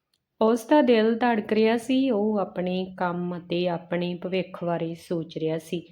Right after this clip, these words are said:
ਗੁਰਮੀਤ ਬੱਸ ਸਟੈਂਡ 'ਤੇ ਜਿੱਥੇ ਖੜਾ ਹੋਇਆ ਸੀ, ਉਸ ਦੇ ਨਾਲ ਹੀ ਇੱਕ ਵੱਡੇ ਬਿਲਬੋਰਡ 'ਤੇ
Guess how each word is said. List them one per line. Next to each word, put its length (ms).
ਗੁਰਮੀਤ 500
ਬੱਸ 360
ਸਟੈਂਡ 480
'ਤੇ 180
ਜਿੱਥੇ 580
ਖੜਾ 380
ਹੋਇਆ 340
ਸੀ, 460
ਉਸ 260
ਦੇ 360
ਨਾਲ 340
ਹੀ 340
ਇੱਕ 220
ਵੱਡੇ 520
ਬਿਲਬੋਰਡ 800
'ਤੇ 260